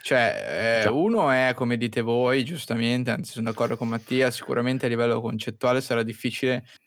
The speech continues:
Speaker 1: eh, vedere giochi che si ispirano ai sistemi di Death Stranding, eh, la vedo abbastanza dura. E dall'altra parte, però, secondo me Death Stranding ha un po' dimostrato che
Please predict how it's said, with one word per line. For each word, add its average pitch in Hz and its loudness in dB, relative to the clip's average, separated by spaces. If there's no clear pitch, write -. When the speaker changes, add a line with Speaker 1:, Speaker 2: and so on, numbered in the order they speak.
Speaker 1:
eh, 101 0
vedere 123 2
giochi 123 0
che 113 -4
si - -4
ispirano 123 2
ai 117 2
sistemi 117 0
di 113 2
Death 110 -2
Stranding, 117 -2
eh, 180 -6
la 107 -2
vedo 110 2
abbastanza 113 -2
dura. 110 -2
E 120 2
dall'altra 147 2
parte, 196 2
però, 135 4
secondo 123 -2
me 135 2
Death 107 -2
Stranding 127 0
ha 117 0
un 113 0
po' 120 2
dimostrato 123 0
che 120 -2